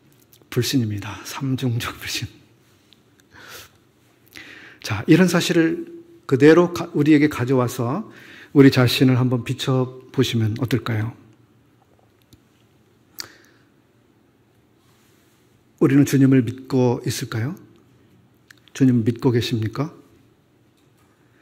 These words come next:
주님 믿고 계시나요? 아, 다 믿으셨죠?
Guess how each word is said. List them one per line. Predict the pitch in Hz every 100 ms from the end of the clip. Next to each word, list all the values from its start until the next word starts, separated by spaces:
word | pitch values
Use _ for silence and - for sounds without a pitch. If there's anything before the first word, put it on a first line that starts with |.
| _ _ _ _ _ _
주님 | - 135 127
믿고 | 123 135
계시나요? | 117 110 110 117 180 - - _ _ _ _ _ _ _ _ _ _ _ _ _ _ _ _ _ _ _ _ - - - - - _ _ _
아, | 139
다 | 120 139
믿으셨죠? | 135 139 139 123 156